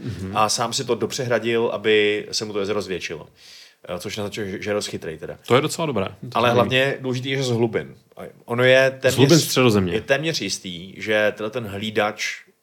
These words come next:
Speaker 2: eh, před Morejskou branou, který napadne společenstvo, který vlastně zabije Oina, ještě než oni vůbec, eh, tam dorazí dávno předtím, že jo. Tak, eh,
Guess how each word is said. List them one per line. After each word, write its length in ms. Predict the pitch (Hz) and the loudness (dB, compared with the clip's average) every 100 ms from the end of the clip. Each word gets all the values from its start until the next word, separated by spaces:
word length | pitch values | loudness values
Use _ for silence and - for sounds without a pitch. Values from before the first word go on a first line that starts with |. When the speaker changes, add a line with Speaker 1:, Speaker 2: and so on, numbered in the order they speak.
| _ | _
Speaker 2:
eh, 220 | 101 95 92 | -6 -4 -4
před 260 | - - | -8 -8
Morejskou 400 | 107 104 - 120 | -4 -2 -2 -2
branou, 320 | 110 95 95 | -2 -2 -4
který 300 | 92 101 98 | -6 -4 -2
napadne 320 | 95 90 98 104 | -2 -2 -4 -4
společenstvo, 640 | - 90 98 95 - 107 | -6 -6 -6 -10 -4 -2
který 220 | 101 98 | -2 -2
vlastně 260 | 95 95 113 | -2 -2 -2
zabije 300 | 95 101 104 | 0 0 0
Oina, 420 | 95 92 90 92 | -2 -4 -2 -6
ještě 180 | - - | -6 -8
než 120 | 95 | -8
oni 220 | 98 95 95 | -8 -6 -8
vůbec, 380 | 95 95 - - - - - - - | -6 -6 -4 -8 -14 -20 -20 -20 -8
eh, 1200 | 90 90 87 87 85 85 82 76 - - - - | -4 0 0 2 2 0 -2 -4 -8 -12 -20 -8
tam 160 | 104 | -4
dorazí 340 | 98 92 90 92 | 0 0 0 0
dávno 260 | 90 92 | 0 -2
předtím, 320 | 98 - 80 82 | -6 -10 -14 -14
že 100 | 82 | -14
jo. 100 | - _ - - - _ _ | -16 _ -20 -20 -20 _ _
Tak, 340 | 92 87 | -6 -6
eh, 60 | - | -2